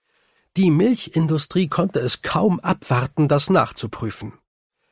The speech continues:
Wenn Käse mit ungefähr eintausendzweihundert Milligramm Kalzium zusätzlich zum normalen Essen gegeben wurde, verloren die Probanden über ihren Stuhl nicht mehr vier,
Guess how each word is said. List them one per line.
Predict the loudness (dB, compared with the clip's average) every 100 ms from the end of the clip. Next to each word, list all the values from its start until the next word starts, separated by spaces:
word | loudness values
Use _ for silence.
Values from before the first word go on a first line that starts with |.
| _ _ _ _
Wenn | 0 2 4 0
Käse | 0 0 0 2 4
mit | 4 2
ungefähr | 2 2 2 2 2 2
eintausendzweihundert | 0 0 0 0 0 0 0 0 2 2 0 0
Milligramm | 2 2 4 2 0
Kalzium | 0 0 0 0 0 2
zusätzlich | 2 4 2 0 -2 -2
zum | 0 2
normalen | 4 4 4 4 2
Essen | 0 2 2
gegeben | 2 2 2 4
wurde, | 4 4 4 2 -10 -20 _ _ -2
verloren | 0 2 2 2 2 2
die | 0
Probanden | -2 0 2 2 0 -2
über | 2 2 2
ihren | 0 0
Stuhl | 0 2 4 4
nicht | 2 0
mehr | -2 0
vier, | -4 -2 2 2 2